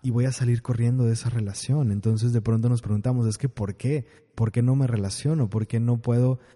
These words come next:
acercarme a las personas?". Por todas las capas que hemos puesto alrededor de nuestro corazón, para no sentir.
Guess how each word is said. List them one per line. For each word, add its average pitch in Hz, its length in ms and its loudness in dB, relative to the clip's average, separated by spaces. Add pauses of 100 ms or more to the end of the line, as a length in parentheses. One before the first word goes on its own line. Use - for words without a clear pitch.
(120)
acercarme 127 560 0
a - 20 2
las 127 140 0
personas?". 113 640 -4 (500)
Por 139 140 -2
todas 202 260 -2
las 151 180 -2
capas 151 320 -4
que - 100 -2
hemos 151 180 0
puesto 147 340 0
alrededor 123 300 2
de 135 80 0
nuestro 123 280 0
corazón, 104 600 -2 (640)
para 113 160 2
no 117 140 4
sentir. 127 580 0